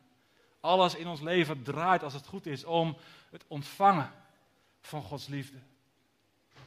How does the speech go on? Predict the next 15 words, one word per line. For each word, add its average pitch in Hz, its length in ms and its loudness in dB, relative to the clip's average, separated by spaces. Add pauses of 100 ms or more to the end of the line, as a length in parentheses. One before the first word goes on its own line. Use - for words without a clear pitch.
(180)
En 151 120 -6
vandaar 170 300 6
het 175 120 4
ook 170 120 2
het 165 220 -2 (540)
beantwoorden 156 1000 0 (120)
van 160 260 -6
Gods - 260 -12
liefde. 139 280 -14 (1000)
En 147 140 -6
het 147 240 -2 (200)
doorgeven 127 1000 -8 (260)
van 139 580 -6 (240)
Gods - 600 -14 (240)
liefde. 143 380 -10